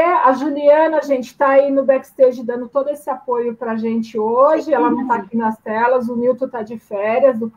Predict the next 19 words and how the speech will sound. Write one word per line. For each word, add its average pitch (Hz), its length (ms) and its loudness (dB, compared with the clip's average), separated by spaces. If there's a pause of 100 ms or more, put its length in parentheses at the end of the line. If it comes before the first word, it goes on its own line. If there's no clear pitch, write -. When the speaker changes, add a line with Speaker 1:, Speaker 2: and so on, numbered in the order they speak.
(160)
Speaker 1:
do 220 120 -8
Pera. 226 400 -4 (360)
A - 120 2
Ana 320 300 6
Paula, 269 460 6
lá 254 120 4
do 254 160 -2
Perus, 262 680 -2
que - 240 -12
tá, 233 540 0
né, 247 480 -2
junto 247 320 -8
com 247 160 -12
o 226 40 -10
João, 233 340 -6
respondendo 226 540 -6
pela 220 260 -8
gestão, 220 500 -4
também 226 500 -2